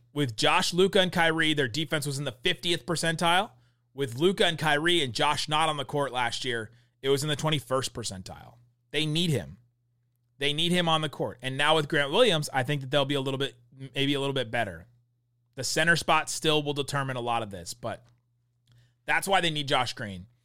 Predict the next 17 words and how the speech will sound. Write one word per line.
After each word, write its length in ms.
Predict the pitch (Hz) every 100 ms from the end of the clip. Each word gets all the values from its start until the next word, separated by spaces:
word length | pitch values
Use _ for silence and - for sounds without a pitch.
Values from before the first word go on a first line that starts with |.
| _ - - - -
Josh 240 | 165 175
Green 200 | - 190
over 80 | 180
the 40 | 175
last 180 | 160
couple 180 | - 175
of 60 | 160
years 260 | 170 175
has 160 | 156 135
had 160 | 143 135
an 100 | 131
average, 420 | 135 147 156 160
a 60 | 139
very 240 | 139 147
good, 280 | 131 143 143
and 180 | 135
an 60 | 123